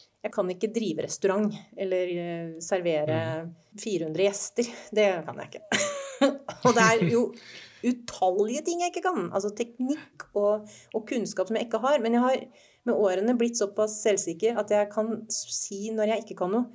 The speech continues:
Speaker 1: "Vet du hva, det, det vet jeg ikke hva er. Hva er det for noe?" Uten at jeg skal føle meg som en idiot, men at man er ydmyk, og at man f-, aldri er utlært.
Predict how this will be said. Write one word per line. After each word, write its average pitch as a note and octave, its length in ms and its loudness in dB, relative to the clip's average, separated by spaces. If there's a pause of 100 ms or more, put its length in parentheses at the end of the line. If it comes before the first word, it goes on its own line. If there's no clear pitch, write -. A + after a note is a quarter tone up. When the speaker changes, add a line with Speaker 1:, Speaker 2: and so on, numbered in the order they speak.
(180)
Speaker 1:
"Vet F3+ 100 -8
du A3 60 -2
hva, A#3 100 -2
det, F#3 120 2 (200)
det D#3+ 140 0
vet C3 120 -4
jeg C3 120 -6
ikke D3 100 -4
hva F#3 100 -6
er. D4+ 80 -4
Hva E3+ 140 -2
er D#3+ 80 -6
det B2+ 120 -4
for F3+ 120 -6
noe?" A4+ 160 -2 (580)
Uten G3 320 -2
at F3+ 140 -6
jeg A3+ 100 0
skal A3+ 160 0
føle G#3 400 2
meg D#3+ 140 -2
som F#3 160 -4
en F#3+ 80 -2
idiot, A#3+ 340 -2
men D4 160 2
at D#4 300 -2
man A#3+ 240 0
er B3+ 160 -2
ydmyk, G3 420 0
og G3 120 2
at - 40 -10
man G#3+ 160 0
f-, - 140 -10 (120)
aldri E3 360 0
er - 100 -8
utlært. - 540 -14